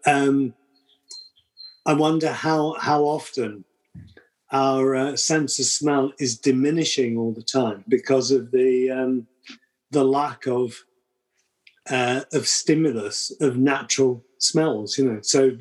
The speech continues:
we're, we're, i-, is it in the end, um, you know, like, we'll probably end up losing our legs anyway, 'cause we won't need them, 'cause we'll be in, in transport all the time. You know, we'll evolve to be without legs. Are we gonna evolve to be without smell?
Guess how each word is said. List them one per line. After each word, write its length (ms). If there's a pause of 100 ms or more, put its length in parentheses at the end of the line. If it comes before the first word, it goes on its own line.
(120)
we're, 240
we're, 200
i-, 320
is 160
it 140
in 140
the 120
end, 400 (640)
um, 280
you 60
know, 140
like, 160
we'll 100
probably 300
end 200
up 140
losing 380
our 120
legs 320
anyway, 280
'cause 180
we 140
won't 200
need 260
them, 140
'cause 240
we'll 120
be 200
in, 220
in 340
transport 480
all 40
the 80
time. 260 (380)
You 100
know, 60
we'll 180
evolve 440
to 100
be 160
without 320
legs. 220
Are 40
we 80
gonna 260
evolve 460
to 80
be 140
without 320
smell? 460